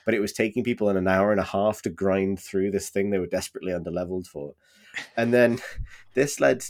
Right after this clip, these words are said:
to a event where, um, your, your, your,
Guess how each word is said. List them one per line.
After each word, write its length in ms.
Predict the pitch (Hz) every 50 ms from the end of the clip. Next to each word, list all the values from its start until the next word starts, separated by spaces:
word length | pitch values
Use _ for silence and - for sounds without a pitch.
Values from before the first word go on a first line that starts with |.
| - -
to 180 | 123 113 110
a 140 | 107 107 104
event 420 | 95 98 98 90 135 139 120 92 -
where, 400 | 95 98 95 92 90 90 90 - - -
um, 460 | 95 90 90 87 87 87 85 85 - _ _ _ _ _ _ _ - - - -
your, 380 | 107 110 104 98 95 95 92 - -
your, 240 | 104 107 101 101 101 -
your, 140 | 113 107 90